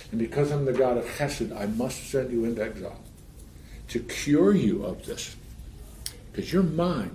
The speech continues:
and I will love you no matter what you do. I will bring you back, and I will bring you to, I mean, it's just God keeps <laughs> saying these things to Israel because he's made a promise, a covenant promise to Abraham.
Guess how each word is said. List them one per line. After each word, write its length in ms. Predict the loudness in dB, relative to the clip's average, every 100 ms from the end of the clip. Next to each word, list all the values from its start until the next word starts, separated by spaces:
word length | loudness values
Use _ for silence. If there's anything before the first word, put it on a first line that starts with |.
| -8
and 180 | -10 0
I 440 | 4 4 4 2 -2 -2
will 480 | 12 12 12 10 4 -6 -4
love 360 | 4 6 6
you 360 | 6 4 4 -4 -14 -12 2
no 80 | 4
matter 240 | 6 6
what 260 | 4 2 -2
you 60 |
do. 260 | -4 -4 -6 -10 -16 -16 -16 -4
I 140 | 8 10
will 200 | 10 8
bring 340 | 10 12 12
you 140 | 12
back, 480 | 12 10 8 2 -6 -14 -14 -12 0
and 120 | 4
I 160 | 10 12
will 200 | 12 12
bring 440 | 10 10 12 12
you 160 | 12 12
to, 160 | 12
I 340 | 4 -2 -4 6
mean, 100 | 6
it's 100 | 6
just 140 | 2
God 280 | 6 6 6
keeps 280 | 2 0 0
<laughs> 120 | 0 10
saying 300 | 12 12 12
these 260 | 10 4
things 240 | 6 6 4
to 240 | 0 6
Israel 380 | 6 4 -2 -6 -12 -16 -16 -16 -16 -16 -16 -14 4
because 440 | 6 8 8 8
he's 160 | 6 4
made 240 | 6 6
a 40 | 4
promise, 540 | 2 2 4 -2 -6
a 60 | -10
covenant 500 | -2 0 2 -2 -4
promise 300 | -2 -2 2
to 100 | 0
Abraham. 380 | 0 -6 -12